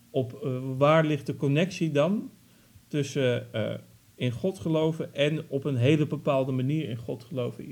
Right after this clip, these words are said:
Je zou zeggen dat die twee met elkaar te maken moeten hebben. Eh, van, eh, van dit is hoe God zich manifesteert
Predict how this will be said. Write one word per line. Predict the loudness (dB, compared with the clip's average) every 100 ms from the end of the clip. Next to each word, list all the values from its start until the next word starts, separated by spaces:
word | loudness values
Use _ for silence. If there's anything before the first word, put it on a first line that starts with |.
| -6
Je |
zou | -4 -2 0
zeggen | -2 -4 -4
dat | -4 -4
die | -4
twee | -2 0 2 0 -6 -18 -20 _
met | -4 -4
elkaar | 0 2 2 -2 -14
te | -8
maken | -2 -2 0 2
moeten | 4 4 2
hebben. | 0 0 0 -4 -10 -20 -20 _ _ _ _ -14
Eh, | -8 -6 -6
van, | -6 -6 -6
eh, | -10 -14
van | -12 -12 -10 -10
dit | -4 -2 -2
is | -8 -8 -18 -20 _ _ _ -6
hoe | 0 0 -2 -6
God | -8 -6 -6
zich | -6 -6
manifesteert | -4 -2 -4 -6 -6 -6 -6 -8 -14